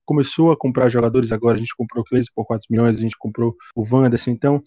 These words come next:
em geral, nós fazemos contra-, grandes contratações por preços, né, baixos, e a gente aproveita muito o que a gente tem, né, de melhor na, nas nossas divisões de base. Nós somos um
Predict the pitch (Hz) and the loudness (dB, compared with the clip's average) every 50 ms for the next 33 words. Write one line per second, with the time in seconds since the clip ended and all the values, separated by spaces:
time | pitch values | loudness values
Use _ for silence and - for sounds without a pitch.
0 | _ - 143 156 175 160 156 139 127 123 131 147 165 170 156 139 135 139 151 - | _ -4 -2 0 2 4 6 6 6 6 6 6 6 6 4 4 4 4 2 2
1 | - - - - 135 131 127 143 147 156 151 - - - 139 127 - 131 127 123 | 0 -2 -2 0 2 2 4 4 2 2 0 0 0 0 0 2 2 2 0 2
2 | 123 127 139 147 156 - - 139 123 - 127 131 - - 147 156 156 - 175 160 | 2 2 4 4 2 0 -2 -4 -2 0 -2 -2 0 -2 -2 -2 2 2 2 2
3 | - - - 156 160 165 - - 143 - - _ _ _ _ - 139 131 123 127 | 4 4 6 6 6 4 2 -2 -6 -6 -10 _ _ _ _ 0 0 2 4 4
4 | 131 156 180 180 - - 196 - - _ - 131 139 143 135 147 151 - 170 - | 6 6 4 2 0 -6 -14 -18 -20 _ -2 0 0 0 0 0 -2 -4 -2 0
5 | 165 147 139 156 156 147 147 165 175 - 214 202 _ - 160 160 - 165 147 151 | 0 0 0 0 -2 -2 -2 -2 -2 -2 -6 -2 _ 2 4 4 4 4 4 2
6 | 160 - - - 165 170 180 190 180 _ _ 131 139 151 165 160 143 147 156 143 | 0 -2 -2 0 0 2 2 0 -4 _ _ -4 -2 -2 0 0 2 4 6 6
7 | 127 131 139 147 160 156 143 135 131 127 131 127 123 123 123 117 113 117 123 123 | 6 6 6 4 4 4 4 4 2 0 0 -2 -2 -2 -2 -2 -2 -2 -2 -2
8 | - 131 123 120 117 113 123 131 131 120 117 110 113 113 107 107 113 113 110 - | -2 -2 -4 -2 0 0 0 0 0 0 2 2 2 2 0 0 -2 -4 -6 -4
9 | - 127 123 123 131 | -4 -2 -2 -2 -4